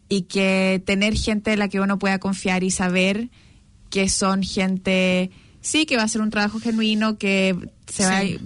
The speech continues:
Speaker 1: a interesar como por tu proceso.
Speaker 2: Sobre todo muchas personas ahorita que están demasiado interesadas en venir a Nueva Zelanda y que quieren ver los caminos que van a tomar, ustedes tienen que identificar primero, uno, propósito. ¿A qué van a venir? ¿A estudiar, a trabajar, a vivir? ¿Cuál es el primer propósito? Dos,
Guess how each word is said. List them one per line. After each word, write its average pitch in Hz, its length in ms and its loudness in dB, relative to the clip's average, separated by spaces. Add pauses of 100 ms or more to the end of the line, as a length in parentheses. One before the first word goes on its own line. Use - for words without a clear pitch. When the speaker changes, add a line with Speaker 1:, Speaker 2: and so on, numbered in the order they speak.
Speaker 1:
a - 40 0
interesar 190 440 0
como 196 240 0
por 190 160 -2
tu 196 100 -2
proceso. 196 220 0
Speaker 2:
Sobre 285 160 2
todo 370 220 0
muchas 370 320 0
personas 285 400 0
ahorita 233 500 0
que 214 80 -4
están 240 240 -2
demasiado 240 480 0
interesadas 233 540 0
en 220 60 0
venir 202 240 0
a 202 60 2
Nueva 196 280 0
Zelanda 190 500 0
y 202 120 -2
que 208 140 -2
quieren 277 300 0
ver 254 220 0
los 226 340 0
caminos 277 500 0
que 233 120 0
van 208 160 2
a 214 60 0
tomar, 185 420 0
ustedes 302 320 -2
tienen 277 260 0
que 254 80 -2
identificar 202 600 -2
primero, 202 360 -2 (180)
uno, 240 380 -2 (320)
propósito. 214 760 -2
¿A 202 100 0
qué 269 140 0
van 285 160 2
a 277 60 2
venir? 214 420 -2
¿A 175 60 -2
estudiar, 214 440 0
a 233 80 0
trabajar, 190 460 -2
a 208 80 0
vivir? 190 380 -2
¿Cuál 247 280 0
es 269 120 0
el 214 120 0
primer 180 360 -2
propósito? - 640 -6
Dos, 175 400 -2